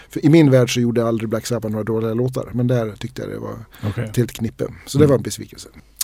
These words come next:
Speaker 2: Vinyl eller C D?
Speaker 1: Eh, så här är det, jag är ju music lover. Och kommer en box med ett favoritband, och det är liksom tio C D-skivor i en box och en tjock bok och en affisch och merchandise, då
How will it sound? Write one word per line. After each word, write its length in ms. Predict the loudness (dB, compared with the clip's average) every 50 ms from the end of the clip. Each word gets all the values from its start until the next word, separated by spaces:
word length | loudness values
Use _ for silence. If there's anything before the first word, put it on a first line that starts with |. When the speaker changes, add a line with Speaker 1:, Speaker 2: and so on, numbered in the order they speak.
| -12 _ -4
Speaker 2:
Vinyl 500 | 2 4 4 4 4 4 2 0 0 -2
eller 120 | -2 -2
C 180 | -2 -4 -4 -4
D? 120 | -6 -8 -10 -14 _ _ _ _ _ _ -20 -20 -20 -20 -20 _ _ _ -2
Speaker 1:
Eh, 360 | 0 0 2 0 0 0 0
så 140 | 0 2 4
här 140 | 6 6 6
är 40 | 6
det, 80 | 6 6
jag 200 | 4 4 6 6
är 60 | 6 6
ju 120 | 6 6
music 420 | 6 6 6 4 2 0 -2 -4
lover. 340 | -6 -6 -8 -10 -10 -12 -12 -12 -14 _ _ _ -20 -20 -20 -20 -20 -20 -10 _
Och 120 | -4 -4 0
kommer 260 | 2 4 4 6 6
en 160 | 6 4 4 4
box 500 | 2 0 0 -2 _ -2 0 0 0 0
med 80 | -2 -2
ett 80 | -2
favoritband, 1000 | -2 -2 -2 -2 -2 -6 -8 -10 _ -18 -18 -18 -16 -8 -6 -4 -4 -4 -6 -10 -14 -16 -20 _ _ _
och 60 | -2 -2
det 40 | 0
är 20 |
liksom 240 | 0 -2 -2 -4 -4
tio 320 | -2 -2 -2 0 2 0 0 0 -4 -12 -16 _ -10
C 220 | -6 -4 -2 -2
D-skivor 300 | -2 -2 -2 -2 -2 -2
i 40 | -2
en 40 | 0
box 240 | 0 -2 -2 -2 -6
och 60 | -6
en 40 | -4
tjock 240 | -4 -4 -4 -4 -2
bok 400 | 0 0 0 0 -2 -6 -8 -6
och 80 | -4 -4
en 80 | -4
affisch 400 | -4 -4 -4 -4 -4 -4 -4 -4 -6
och 100 | -6 -8 -10 -12 -14 -16 -16 -16 -16 -18 -18 -18 -12 -4
merchandise, 460 | 0 0 0 0 -2 -4 -6 -8 -4 -2
då 60 | 0